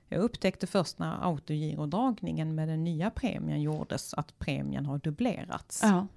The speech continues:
Speaker 1: Och då har ju det nya försäkringsåret påbörjats, så då är det för sent att göra någonting på ett år.
Speaker 2: Ja, då får man betala ett helt år till innan man kan byta till någon som man har spanat in med lägre premier.
Speaker 1: Ja,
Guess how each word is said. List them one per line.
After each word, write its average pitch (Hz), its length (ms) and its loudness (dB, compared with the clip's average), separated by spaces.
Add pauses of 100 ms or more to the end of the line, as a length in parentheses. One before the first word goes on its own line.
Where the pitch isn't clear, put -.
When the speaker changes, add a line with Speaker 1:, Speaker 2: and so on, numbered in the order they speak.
(340)
Speaker 1:
Och 175 160 -4
då 196 300 2
har 226 160 2
ju 185 120 0
det 196 100 0
nya 190 340 2
försäkringsåret 156 1000 -2
påbörjats, 196 720 -2
så 180 80 -6
då 175 180 -2
är 214 120 -2
det 170 80 -2
för - 120 -10
sent - 460 -4
att 170 100 2
göra 170 300 4
någonting 190 500 2
på 135 120 0
ett - 120 -2
år. - 180 0 (140)
Speaker 2:
Ja, 202 260 8 (200)
då 208 80 -2
får 240 100 -2
man 233 180 6
betala 202 320 4
ett 185 80 -2
helt 247 420 4
år 170 100 4
till 175 280 0
innan 175 220 6
man 165 80 -2
kan 170 160 0
byta 165 240 2
till 156 160 0
någon 151 200 0
som 175 120 -4
man 165 120 2
har 160 80 -2
spanat 170 440 0
in 160 220 2
med 160 140 2
lägre 160 320 2
premier. 160 520 2 (320)
Speaker 1:
Ja, 170 380 2